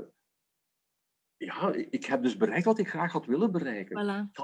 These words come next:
Speaker 1: had mij op mijn twintig jaar gezegd, eh, "Jean-Paul, ooit word jij nog een decaan van een faculteit aan een universiteit?" Ik zou in de lach geschoten zijn. Ik zou zeggen, "Maar enfin, zwans nu niet, ik bedoel, kom aan."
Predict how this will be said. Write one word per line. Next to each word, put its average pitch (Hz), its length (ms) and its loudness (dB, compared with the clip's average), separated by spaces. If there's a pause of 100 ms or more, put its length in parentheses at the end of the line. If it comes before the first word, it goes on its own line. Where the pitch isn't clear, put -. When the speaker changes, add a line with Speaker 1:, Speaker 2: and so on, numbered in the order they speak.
(100)
Speaker 1:
had 240 140 0
mij 240 200 8
op - 160 4
mijn 113 140 8
twintig 170 320 4
jaar 151 240 2
gezegd, 151 440 -4
eh, 135 240 4
"Jean-Paul, 120 480 4
ooit 156 220 8
word 160 200 2
jij 131 80 2
nog 131 140 4
een 123 120 4
decaan 123 460 2
van 131 140 -2
een 123 60 -2
faculteit 120 720 -4 (800)
aan 110 220 4
een 110 120 8
universiteit?" 101 880 0 (400)
Ik - 120 -4
zou 101 180 4
in 90 60 2
de 85 60 -2
lach - 180 0
geschoten - 460 0
zijn. - 220 -10
Ik - 580 -20
zou 87 100 -10
zeggen, 90 180 -8
"Maar 82 80 -6
enfin, - 320 -6
zwans 87 360 -2
nu 90 120 4
niet, 78 220 -2
ik 82 100 -6
bedoel, 85 320 -4
kom 82 220 -6
aan." 85 420 -2